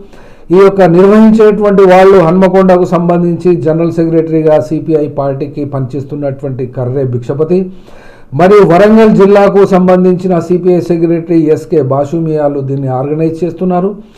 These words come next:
ఈ యొక్క సంస్మరణ సభకు వివిధ రాజకీయ పార్టీల నాయకులను, సంఘాలను, వాళ్ళందరినీ కూడా పిలుస్తున్నారు.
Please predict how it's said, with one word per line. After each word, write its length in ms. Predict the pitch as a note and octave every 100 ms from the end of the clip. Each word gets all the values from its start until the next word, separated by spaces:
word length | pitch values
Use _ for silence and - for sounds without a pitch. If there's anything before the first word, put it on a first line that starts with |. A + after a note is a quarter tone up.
| - - - -
ఈ 60 |
యొక్క 300 | F3 G#3+ G#3+ G#3 G3 G3 F#3+
సంస్మరణ 680 | D#3+ F3 G#3+ A3 A3 G#3 G#3
సభకు 440 | G3+ G3 G3 F#3+
వివిధ 440 | G3 F3+ F3 F#3+ F#3+
రాజకీయ 600 | E3+ E3 F3 E3 E3+ E3
పార్టీల 520 | E3 D#3 D#3+ E3 D#3+
నాయకులను, 680 | D3 C#3+ D3+ D#3 D#3 D3+ D3
సంఘాలను, 640 | C#3 C#3+ D3 C#3 C#3 C#3
వాళ్ళందరినీ 640 | C3+ C3+ C3 C3+ C#3 C#3 C#3
కూడా 280 | C3+ B2+ B2
పిలుస్తున్నారు. 760 | A#2+ C3+ C3+ - D3 D3 D#3+